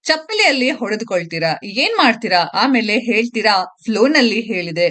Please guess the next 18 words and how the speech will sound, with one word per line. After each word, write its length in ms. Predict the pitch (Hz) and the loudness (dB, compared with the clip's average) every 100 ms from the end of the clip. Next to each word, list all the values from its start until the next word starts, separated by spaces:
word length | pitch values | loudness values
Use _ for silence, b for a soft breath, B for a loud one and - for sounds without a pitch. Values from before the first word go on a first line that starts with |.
| 220 | 2
ಮರ್ತ್ 280 | 247 302 - | 0 0 -4
ಹೋಯ್ತು 320 | 190 170 180 | -4 -2 -4
ಅಂತ" 280 | 170 160 151 - | -2 -4 -8 -4
ಎಂದು 220 | 240 262 254 | 2 4 4
ಹೇಳಿ 300 | 247 233 214 | 2 0 -2
ಕಿಚ್ಚ 280 | 180 160 175 170 | -8 -6 -4 -4
ಸುದೀಪ್ 320 | 190 208 254 - | -6 -6 -8 -6
ನಕ್ಕರು. 460 | 294 - 165 156 151 | -8 -6 -10 -8 -8
ಸ್ನೇಹಿತರೆ, 440 | 233 214 359 339 | -4 -2 2 0
ಇದರ 220 | 269 294 440 | 0 0 2
ಬಗ್ಗೆ 200 | 466 453 | 2 2
ನಿಮ್ಮ 160 | 392 349 | 0 -4
ಅನಿಸಿಕೆಯನ್ನ 440 | 320 294 285 262 240 | -4 -4 0 2 2
ಕಾಮೆಂಟ್ 320 | 240 196 180 | 0 -4 -6
ಬಾಕ್ಸ್ 260 | 208 208 - | -6 -8 -4
ಅಲ್ಲಿ 260 | 262 220 226 | -4 -4 -6
ಕಾಮೆಂಟ್ 400 | 240 170 160 156 | -6 -6 -8 -8
ಮಾಡಿ. 260 | 156 151 | -10 -10